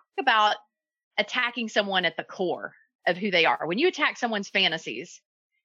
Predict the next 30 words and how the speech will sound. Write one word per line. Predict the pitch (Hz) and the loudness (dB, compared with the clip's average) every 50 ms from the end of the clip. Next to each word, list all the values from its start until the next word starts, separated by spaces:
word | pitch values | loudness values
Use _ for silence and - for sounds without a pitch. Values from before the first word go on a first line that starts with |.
| _ _ | _ _
you | - 226 240 220 | -4 -2 -2 2
really | 233 277 285 269 247 | 2 2 4 4 2
attack | 226 - 220 180 185 - - | 2 2 0 0 0 0 -2
them | 190 175 | -4 -4
at | 165 - | -4 -4
the | - - | -8 -10
core. | - - - 147 - 80 - - - - - _ _ _ - - _ _ _ - | -10 -8 -10 -8 -8 -10 -12 -12 -14 -18 -20 _ _ _ -20 -20 _ _ _ -2
And | 220 220 | -2 0
so | 202 247 240 | 2 4 4
instead | 226 220 214 - - 339 381 381 | 4 2 0 0 2 2 4 4
of | 359 262 | 4 2
responding | 254 240 - - 254 269 320 320 277 240 214 | 0 -2 -2 -2 0 0 2 2 2 2 2
that | 202 180 - 160 | 2 2 4 4
way, | 180 165 156 151 160 170 175 190 - | 4 4 4 4 2 0 -4 -8 -8
how | - 262 302 349 | -6 -2 0 2
about | 381 381 349 330 311 - | 4 4 4 4 4 2
simply | - 254 240 254 254 - - - | -2 -6 -4 -4 -6 -8 -8 -8
asking | 214 214 - - 226 214 202 | -10 -10 -8 -8 -6 -6 -6
the | 180 | -6
question, | - - 190 196 - - - - - - - - _ _ _ _ _ _ _ _ _ _ _ | -2 0 0 0 0 -4 -8 -10 -12 -14 -18 -20 _ _ _ _ _ _ _ _ _ _ _
"What | - 262 330 | -2 0 0
does | 381 - | 2 2
that | 381 311 - | 0 0 2
represent | 233 240 240 - 220 196 220 262 - - | 0 -2 -2 -4 -4 -4 -4 -6 -6 -6
for | - 247 | -6 -6
you?" | 175 - - - - _ _ _ _ _ _ _ _ _ _ _ _ _ _ _ _ _ _ _ _ _ _ _ _ _ _ _ _ _ | -6 -6 -8 -12 -12 _ _ _ _ _ _ _ _ _ _ _ _ _ _ _ _ _ _ _ _ _ _ _ _ _ _ _ _ _
So | - 262 240 240 214 - - | 4 4 4 4 4 0 -2
to | - 254 | -2 -2
do | 214 196 240 302 359 339 | 0 4 6 6 6 8
that, | 233 156 147 156 147 | 6 6 4 2 0